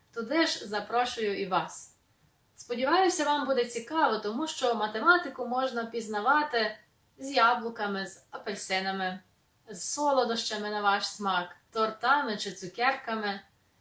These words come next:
І можна навіть торкнутись власними руками. Можна самостійно виводити формули. Це не так страшно. А якщо ви зі старших класів, ми помандруємо з вами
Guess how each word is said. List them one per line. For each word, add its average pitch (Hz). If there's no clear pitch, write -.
І 285
можна 294
навіть 277
торкнутись 285
власними 254
руками. 220
Можна 185
самостійно 277
виводити 269
формули. 202
Це 320
не 320
так 311
страшно. 170
А 208
якщо 208
ви 240
зі 196
старших 202
класів, 247
ми 226
помандруємо 233
з 190
вами 220